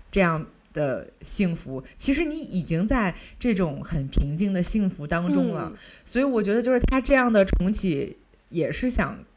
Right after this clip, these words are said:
Speaker 1: 说明这个，这个事儿哈。
Speaker 2: 嗯。
Speaker 1: 我就觉得这个其实看起来也是，嗯，就是挺有，我觉得还是挺有，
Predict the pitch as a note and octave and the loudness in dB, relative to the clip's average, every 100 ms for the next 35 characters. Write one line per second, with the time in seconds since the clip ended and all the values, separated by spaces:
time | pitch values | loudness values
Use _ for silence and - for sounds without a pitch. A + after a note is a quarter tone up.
0 | _ - - G#3+ G#3+ F3 E3 F3 G3+ E3+ | _ -10 -2 0 2 0 -2 -2 0 0
1 | C#3+ - - F#3+ F3+ - G3 E3 D#3 B2 | 0 -4 -6 -2 -2 0 0 -2 -4 -10
2 | - - - - E3+ F3+ F#3 F3 F#3+ G3 | -16 -20 -20 -10 -4 -2 0 2 2 2
3 | G#3+ F#3+ - G3 G3 F#3+ - G3 F#3+ E3 | 0 0 0 0 2 2 2 0 0 0
4 | D#3 D#3 C#3 F#3 E3+ - - _ _ _ | 0 -2 -2 -2 -4 -4 -16 _ _ _
5 | _ _ _ D#3+ C#3+ C#3 - _ F#3+ F3 | _ _ _ -8 -8 -10 -14 _ 0 0
6 | F3 D#3 D#3 G#3 E3 C#3 - - C#3+ D3+ | 4 4 4 2 0 -2 -6 -8 -4 0
7 | F3 F#3+ A3 A#3+ A#3 - - - - G3+ | 2 4 6 6 4 -8 -18 0 4 6
8 | A3 | 4